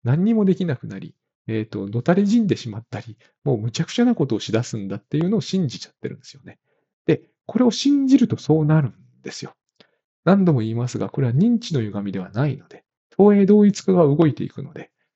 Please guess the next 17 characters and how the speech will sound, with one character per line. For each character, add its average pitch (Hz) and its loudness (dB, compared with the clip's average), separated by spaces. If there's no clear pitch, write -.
そ 214 2
う 202 4
信 208 0
じ 202 0
れ 208 2
ば 131 -4
そ 117 -6
う - -12
な 120 -2
る 127 -4
ん - -20
で - -20
す - -20
よ。 - -20
実 156 -2
際 175 -2
に、 190 -2